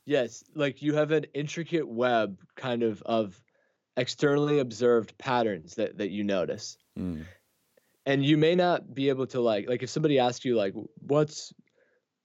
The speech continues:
Speaker 1: what, what do you think, like, which bands do you think, like, did, did, did this, embodied this style?"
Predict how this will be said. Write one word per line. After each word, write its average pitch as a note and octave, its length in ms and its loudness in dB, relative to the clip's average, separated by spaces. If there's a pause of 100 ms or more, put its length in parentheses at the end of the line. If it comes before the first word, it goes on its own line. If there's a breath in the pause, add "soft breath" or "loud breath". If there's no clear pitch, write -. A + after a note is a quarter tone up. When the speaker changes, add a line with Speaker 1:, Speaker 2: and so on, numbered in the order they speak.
(280)
Speaker 1:
what, C3 480 -2
what C3+ 180 4
do D3+ 80 6
you D3 160 6
think, C3+ 300 0
like, B2 180 4
which C#3+ 240 2
bands C3+ 300 2
do B2+ 80 -4
you A#2+ 60 -2
think, B2 260 -2
like, G#2+ 260 0
did, G#2+ 300 -4
did, A#2+ 260 2 (300)
did B2 240 2
this, B2 320 0
embodied A#2+ 500 2
this A2 160 -2
style?" G#2+ 420 -2